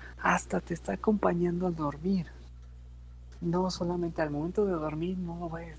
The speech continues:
no lo voy a ver, no me voy a comunicar con él, no voy a hablar con él. No, no, no. Son veinticuatro horas, porque también estás trabajando subconscientemente, también estás trabajando conscientemente, estás trabajando todo el tiempo con él, con ella,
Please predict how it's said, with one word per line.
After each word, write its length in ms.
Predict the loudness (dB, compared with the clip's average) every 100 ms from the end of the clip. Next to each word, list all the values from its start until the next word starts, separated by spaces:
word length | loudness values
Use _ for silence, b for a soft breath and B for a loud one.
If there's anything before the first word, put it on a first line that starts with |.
| -16 -6
no 140 | 0
lo 160 | 0 0
voy 200 | 0 -2
a 80 | -2
ver, 220 | -8 -12 B B -16 -4
no 80 | -2
me 120 | 0
voy 140 | 0
a 40 | -2
comunicar 500 | -4 -4 -4 -2 -4
con 180 | -4 -4
él, 140 | -6 B B -10
no 80 | -4
voy 140 | -2
a 40 | -2
hablar 220 | -2 -4
con 160 | -6
él. 280 | -8 -8 -8
No, 280 | -2 0 0
no, 120 | -2
no. 260 | -4 -6 -6 B B B -4
Son 320 | 2 2 2
veinticuatro 840 | 0 0 -2 -8 -4 -4 0 0
horas, 420 | 0 -2 -2 -6 -10 B -8
porque 380 | -4 -2 -4 -6 -2
también 380 | -2 2 0
estás 260 | 0 0 -2
trabajando 520 | -2 -4 -2 -2 -4
subconscientemente, 1080 | -6 -8 -8 -8 -4 -2 -2 -2 -2 -4 -4
también 320 | -2 -4 -6
estás 200 | -6 -8 -6
trabajando 500 | -6 -4 -2 -4 -4
conscientemente, 760 | -8 -10 -10 -12 -10 -10 -8 -10
estás 200 | -10 -8
trabajando 500 | -6 -6 -8 -10 -12 0
todo 140 | 0
el 120 | 2
tiempo 260 | 0 -2 -2
con 220 | -4 -4 -2
él, 160 | -4 -6 B B -16 -2
con 220 | 0 4
ella, 400 | 6 6 2 -2